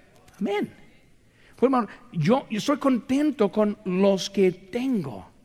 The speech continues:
pero no soy contento. ¿Por qué? Porque allá hay otros.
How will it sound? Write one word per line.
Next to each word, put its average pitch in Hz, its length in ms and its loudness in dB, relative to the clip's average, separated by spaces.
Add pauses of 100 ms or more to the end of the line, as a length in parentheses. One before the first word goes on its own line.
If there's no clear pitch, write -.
(1200)
pero 117 140 -6
no 123 80 -6
soy 135 140 -6
contento. 160 520 -6 (1300)
¿Por 135 160 -10
qué? 131 260 -8 (720)
Porque 135 460 -6
allá 113 720 -10 (800)
hay 113 200 -8
otros. - 680 -14